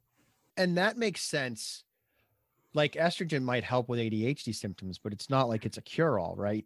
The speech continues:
And when, when you're pregnant and you're carrying a child,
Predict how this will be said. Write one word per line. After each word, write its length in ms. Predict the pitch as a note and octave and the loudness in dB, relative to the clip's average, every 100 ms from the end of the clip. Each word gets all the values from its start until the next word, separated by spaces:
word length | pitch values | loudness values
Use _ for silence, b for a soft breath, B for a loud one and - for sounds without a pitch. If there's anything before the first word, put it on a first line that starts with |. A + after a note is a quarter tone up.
| - | -6
And 180 | A#2+ A#2 | -4 0
when, 380 | A#2 A2 G#2+ - _ _ _ _ | 0 0 -2 -6 _ _ _ _
when 380 | C3+ D3+ F#3 E3 | 4 6 8 8
you're 160 | D#3 B2 | 8 6
pregnant 720 | - - D#3+ C3 F#2+ E2+ - | 2 6 6 6 -2 -8 -8
and 160 | G#2+ G#2 | -4 -4
you're 120 | F#2+ | -6
carrying 760 | - A#2 A#2 A2+ G#2+ G#2 G2 - - | -8 -4 0 0 0 0 -4 -8 -12
a 80 | F#2+ | -10
child, 640 | - A2 A#2+ F2 D2+ | -6 0 2 0 -4